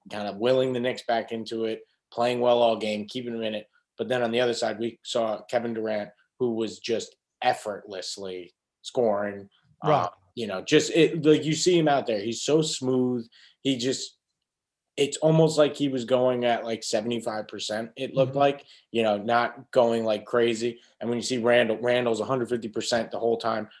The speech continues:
Speaker 1: which is a good thing. I'm not, like, not saying trying mo-, trying hard is a bad thing, but it just looked like Durant was just, like,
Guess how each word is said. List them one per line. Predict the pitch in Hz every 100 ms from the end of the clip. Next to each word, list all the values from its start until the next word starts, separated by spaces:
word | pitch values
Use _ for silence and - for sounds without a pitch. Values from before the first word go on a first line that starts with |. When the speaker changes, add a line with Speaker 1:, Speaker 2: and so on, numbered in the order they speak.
| _
Speaker 1:
which | 143
is | 143
a | 135
good | 160 156
thing. | 113
I'm | 104 113
not, | 123 117
like, | 113 107 - _ _ _ _ _ -
not | 131 131
saying | 131 117
trying | - 117 113 107 107 - -
mo-, | 123 120 107 104
trying | - 135 120
hard | 120 110
is | 98
a | 95
bad | 107 104 -
thing, | 95 98 _ _ -
but | 131 -
it | 127
just | 139 127
looked | 143 143
like | 135 113
Durant | 127 120 131 131
was | 127
just, | - 127 -
like, | 117 104